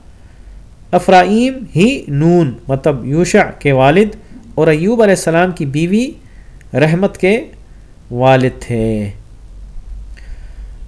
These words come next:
بحوالِ تفسیر ابن کثیر، لیکن یہ بات کسی مستند روایت سے ثابت نہیں، اس لیے نکاح والی بات صحیح معلوم نہیں ہوتی ہے۔ علاوہ ازیں اس عورت سے جس کردار کا مظاہرہ ہوا،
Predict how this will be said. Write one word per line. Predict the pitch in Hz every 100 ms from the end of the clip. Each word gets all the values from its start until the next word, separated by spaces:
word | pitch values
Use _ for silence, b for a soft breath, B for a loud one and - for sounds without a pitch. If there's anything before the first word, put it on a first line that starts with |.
| -
بحوالِ | 151 180 220 262
تفسیر | 247 - 185
ابن | 147 127
کثیر، | 113 123 120 110 -
لیکن | 143 196 262 247
یہ | 240 226
بات | 202 139 156 180 202 -
کسی | 196 196
مستند | 170 175 - 202 170
روایت | 151 143 156 165
سے | 151
ثابت | 139 131 139 165
نہیں، | 147 143 175 175
اس | - 220 254
لیے | 240
نکاح | 190 170 185 196
والی | 165 170 165
بات | 147 160 160
صحیح | - 147 175 180
معلوم | 147 135 131 143 151
نہیں | 143 131 131 185
ہوتی | 147 123 127 117
ہے۔ | 120 123 127 b b b b -
علاوہ | 170 214 240 214
ازیں | 202 208 247 254
اس | 214 -
عورت | 180 240 240
سے | 196 185
جس | 151 175 - -
کردار | - 160 139 156 175 170 - b b b b b b b -
کا | 180
مظاہرہ | 165 147 147 170 196
ہوا، | 220 160 151 151